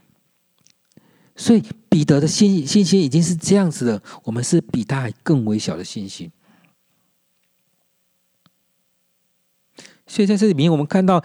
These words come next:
耶稣就赶紧拉住他的手，后来就写，写到说，耶稣跟彼得就上船了。当他们到船上去的时候，那风也自然的停了。这种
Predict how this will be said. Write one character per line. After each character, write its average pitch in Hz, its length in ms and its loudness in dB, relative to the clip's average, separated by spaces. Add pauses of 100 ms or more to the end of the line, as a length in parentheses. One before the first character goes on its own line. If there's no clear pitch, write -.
(140)
耶 170 100 2
稣 180 160 4
就 170 140 4
赶 151 260 -2
紧 127 140 -2
拉 131 120 0
住 127 120 -2
他 127 120 -4
的 107 120 0
手， - 260 -6 (880)
后 - 220 0
来 127 80 0
就 143 160 -2
写， 120 180 -4
写 107 200 -6
到 131 160 2
说， 131 260 0 (400)
耶 143 160 2
稣 143 320 2 (260)
跟 131 320 0 (480)
彼 101 160 2
得 92 320 -2 (200)
就 104 280 0
上 120 300 -2
船 80 240 -4
了。 76 160 -14 (400)
当 131 160 0
他 143 80 2
们 123 120 -2
到 143 140 2
船 107 280 -2
上 120 180 -2
去 127 180 0
的 117 80 2
时 - 140 -6
候， 110 180 2 (200)
那 135 120 2
风 117 320 0 (140)
也 92 160 -2
自 - 220 0
然 95 80 0
的 87 100 -2
停 76 320 -4
了。 78 160 -16 (2000)
这 - 100 0
种 156 140 2